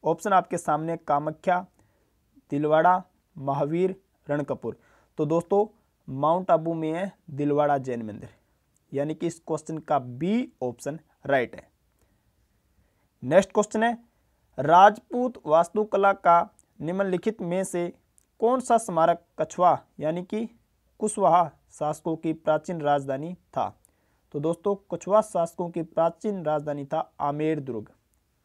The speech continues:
यानी कि इसका ए ऑप्शन राइट है। नेक्स्ट क्वेश्चन है,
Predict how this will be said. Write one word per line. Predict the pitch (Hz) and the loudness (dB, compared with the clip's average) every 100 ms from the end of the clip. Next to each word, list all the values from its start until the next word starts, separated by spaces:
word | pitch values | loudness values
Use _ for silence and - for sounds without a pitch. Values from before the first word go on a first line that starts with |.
| _ _ _ _ _ _ 135 | _ _ _ _ _ _ -8
यानी | 139 160 | -6 -4
कि | 165 | -4
इसका | 165 - 165 - - | -6 0 0 0 -4
ए | 170 190 220 - | 2 6 6 4
ऑप्शन | 143 139 - 160 - _ _ | -2 -2 -6 -12 -14 _ _
राइट | 131 143 123 - | 2 2 2 -4
है। | - _ _ _ _ _ _ _ _ _ _ _ _ - | -16 _ _ _ _ _ _ _ _ _ _ _ _ -6
नेक्स्ट | 135 208 - | 4 4 4
क्वेश्चन | 190 - 160 | -2 -2 -2
है, | 185 | -2